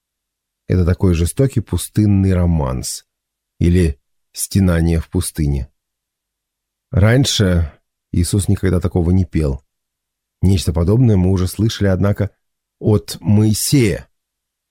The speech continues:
Так что, когда израильтяне говорят, что Иисус заменил им Моисея,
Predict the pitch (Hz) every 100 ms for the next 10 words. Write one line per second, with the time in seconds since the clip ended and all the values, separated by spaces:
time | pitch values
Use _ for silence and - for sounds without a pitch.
0 | _ _ _ - 127 - 175 139 120 110
1 | 92 87 92 90 151 175 127 95 98 135
2 | - - 92 _ _ _ _ _ - 80
3 | 76 120 117 85 90 98 104 87 78 80
4 | 90 90 - - 196 143 90